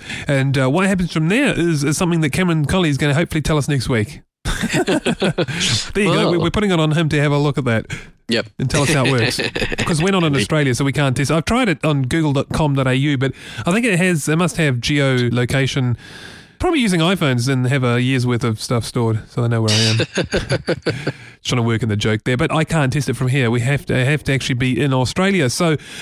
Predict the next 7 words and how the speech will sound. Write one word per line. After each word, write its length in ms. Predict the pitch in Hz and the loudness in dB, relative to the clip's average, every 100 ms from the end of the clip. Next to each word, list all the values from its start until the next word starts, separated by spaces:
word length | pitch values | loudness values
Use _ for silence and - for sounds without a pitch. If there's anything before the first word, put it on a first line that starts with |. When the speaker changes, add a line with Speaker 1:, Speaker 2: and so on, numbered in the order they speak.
| - - | -14 -6
Speaker 1:
maybe 220 | 190 285 339 | 0 0 2
some 140 | 294 | 0
of 80 | 262 | 2
our 80 | 208 | 2
listeners 640 | 214 - 240 139 117 - | 0 0 0 0 -2 -2
in 120 | - 147 | 0 0
Australia, 640 | - - 226 254 117 110 | -2 0 0 2 2 0